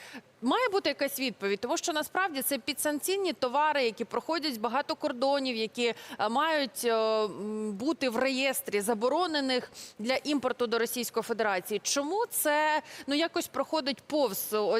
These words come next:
о-, цієї загальної політичної програми, е, заборон і, м,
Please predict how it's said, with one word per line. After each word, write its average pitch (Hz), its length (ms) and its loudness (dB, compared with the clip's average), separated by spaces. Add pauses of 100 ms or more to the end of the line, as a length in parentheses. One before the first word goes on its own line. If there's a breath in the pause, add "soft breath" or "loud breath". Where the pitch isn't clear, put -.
(120)
о-, 202 240 -6
цієї 262 340 0
загальної 277 540 2
політичної 233 760 -2
програми, 226 680 0 (260 loud breath)
е, 208 80 0
заборон 262 640 0 (220 loud breath)
і, 226 180 0
м, 226 260 0